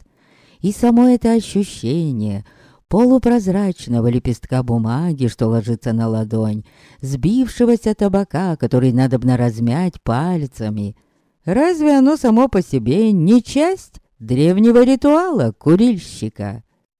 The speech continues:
Однако же от взгляда Натана Степаныча не ускользнуло, сколь переменилась женщина при упоминании усадьбы.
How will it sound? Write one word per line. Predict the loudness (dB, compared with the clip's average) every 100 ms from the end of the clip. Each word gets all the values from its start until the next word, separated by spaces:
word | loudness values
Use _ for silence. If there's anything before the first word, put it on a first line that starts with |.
| _ _ _ _ _ _ -8
Однако | -2 0 0 0 0
же | 2 2
от | 2
взгляда | -2 -2 2 2 2 2
Натана | 2 2 2 2
Степаныча | 0 0 2 2 0 2
не | 2 2
ускользнуло, | 0 -2 -2 0 -2 -2 -4 -6 -10 _ _
сколь | -8 2 2 4
переменилась | 4 6 6 8 6 4
женщина | 2 2 2 0 -2 -2 -2
при | 0
упоминании | 0 2 2 2 2 2 2
усадьбы. | 0 -2 -4 -4 -6 -8 -8